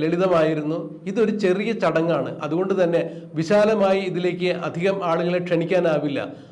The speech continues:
അതിനാൽ തന്നെയാണ് പ്രതിപക്ഷ നേതാവിനെയും മറ്റ് ഇതര പ്രതിപക്ഷ കക്ഷികളെയുമെല്ലാം ഈ ചടങ്ങിൽ നിന്നും മാറ്റി നിർത്തിയിരിക്കുന്നത്, അല്ലെങ്കിൽ വിളിക്കാൻ സാധിക്കാതെ വന്നത്. വീണ്ടും വിപുലമായ ഒരു ചടങ്ങുണ്ടാകുമ്പോൾ അവരെയെല്ലാം ക്ഷണിക്കും" എന്ന അർത്ഥത്തിൽ തന്നെയാണ് വാസവൻ ഇങ്ങനെ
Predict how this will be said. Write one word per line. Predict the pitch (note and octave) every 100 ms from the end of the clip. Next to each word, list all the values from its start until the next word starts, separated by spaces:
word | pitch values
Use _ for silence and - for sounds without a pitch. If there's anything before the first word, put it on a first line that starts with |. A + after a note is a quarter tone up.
| - D#3
അതിനാൽ | F#3+ G#3+ G#3 G3+
തന്നെയാണ് | F3+ F#3 E3+ E3+ A3+ G#3
പ്രതിപക്ഷ | F3+ G3 G3+ G#3 G3
നേതാവിനെയും | F#3 F3+ F3+ F3 E3+ F3 E3
മറ്റ് | E3+ F3 F3 D#3+
ഇതര | F3 E3+
പ്രതിപക്ഷ | E3 D#3+ F3 F3 E3+
കക്ഷികളെയുമെല്ലാം | E3 E3 E3 E3 D#3 D3 C3 - - F3
ഈ | E3+
ചടങ്ങിൽ | D3 D#3+ E3 D#3
നിന്നും | D#3 D#3+ D#3+ D#3
മാറ്റി | D#3 E3+
നിർത്തിയിരിക്കുന്നത്, | D#3 D#3 D#3 C#3+ D3+ D#3 F3+
അല്ലെങ്കിൽ | D3+ D3+ D#3
വിളിക്കാൻ | D3+ D#3+ D#3 D#3
സാധിക്കാതെ | C#3 B2+ C3+ B2 A2
വന്നത്. | G#2 G2 - - - - F3
വീണ്ടും | G#3+ B3+ F#3
വിപുലമായ | F#3 A3 A3+ G#3+ G#3
ഒരു | G3+
ചടങ്ങുണ്ടാകുമ്പോൾ | F#3 F#3+ G#3 G3 F#3 F#3 F#3+ F3+
അവരെയെല്ലാം | E3+ F#3 F3+ F3+ F3
ക്ഷണിക്കും" | E3+ F#3+ G3+ A3+ - F#3
എന്ന | F3+ - - - D#3+
അർത്ഥത്തിൽ | G3+ G3+ G3+ F3
തന്നെയാണ് | E3+ E3+ E3 G3+ F3 D#3
വാസവൻ | E3 G3+ F#3 - F3+
ഇങ്ങനെ | D#3+ D#3